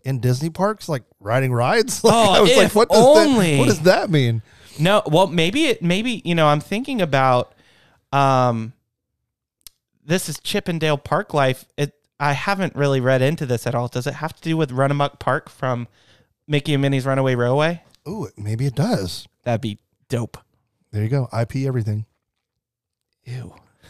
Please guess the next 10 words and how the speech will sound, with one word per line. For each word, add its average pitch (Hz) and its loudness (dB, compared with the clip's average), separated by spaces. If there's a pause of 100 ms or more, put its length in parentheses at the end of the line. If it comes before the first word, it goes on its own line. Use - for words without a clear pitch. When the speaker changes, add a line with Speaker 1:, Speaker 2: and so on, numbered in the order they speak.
Speaker 1:
Okay, 190 2
let 170 -2
me, 208 -4
let 170 -4
me 175 -2
ask 156 -2
you 123 -4 (160)
guys 113 -2
a 101 -6
question. 87 -8